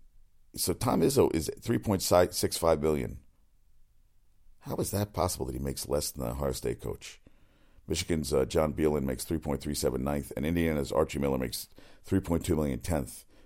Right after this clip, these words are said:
Bill Self leads all Big Twelve coaches with four point seven seven million. West Virginia's Bob Huggins makes three point seven five million, he's seventh.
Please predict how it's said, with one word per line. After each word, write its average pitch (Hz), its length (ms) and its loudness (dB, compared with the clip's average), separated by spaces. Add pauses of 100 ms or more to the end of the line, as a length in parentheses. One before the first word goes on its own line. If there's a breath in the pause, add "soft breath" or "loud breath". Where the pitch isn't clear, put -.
Bill 104 160 10
Self 87 380 6
leads 80 200 2
all 85 220 6
Big 76 360 -2
Twelve 85 320 4
coaches 73 320 0
with 65 100 -2
four 71 200 0
point 69 240 -4
seven 71 260 0
seven 73 240 0
million. 76 320 -2 (720)
West - 180 2
Virginia's 82 380 2
Bob 85 280 8
Huggins 80 360 2
makes 69 200 -2
three 80 160 0
point 69 200 -4
seven 76 220 4
five 69 220 2
million, 67 160 -2
he's 62 100 -6
seventh. 71 320 2